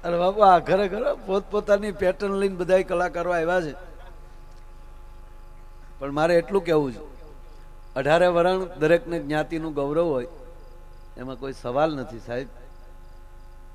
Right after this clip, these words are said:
કદાચ કોઈ એવો સમાજ હોય, એમાં એકલા બિલ્ડરો હોય, એટલાને તમે અહીં ભેગા કરો તો એટલું માણસ ભેગું ન થાય.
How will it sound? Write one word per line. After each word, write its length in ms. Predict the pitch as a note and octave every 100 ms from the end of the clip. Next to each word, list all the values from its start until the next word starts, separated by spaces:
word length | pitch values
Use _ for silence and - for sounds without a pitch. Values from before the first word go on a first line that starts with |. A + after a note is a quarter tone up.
| - - - - - -
કદાચ 340 | D3 F3+ E3+
કોઈ 240 | - E3+
એવો 180 | F3 E3+
સમાજ 400 | E3+ D3+ E3+ E3
હોય, 120 | E3
એમાં 200 | D#3+ D#3+
એકલા 260 | D#3+ D3+ D#3+
બિલ્ડરો 520 | D3 D3+ D#3 D#3+ D3+
હોય, 140 | C#3+ C#3
એટલાને 300 | C3+ D#3+ D3+
તમે 260 | D#3+ D#3
અહીં 140 | D#3 C3+
ભેગા 280 | C#3 D#3
કરો 280 | D#3 D#3 D3+
તો 120 | B2+
એટલું 240 | C#3+ C#3+ D3
માણસ 220 | D3 C#3+
ભેગું 300 | B2 C3 C#3
ન 40 |
થાય. 340 | C3 G2+ -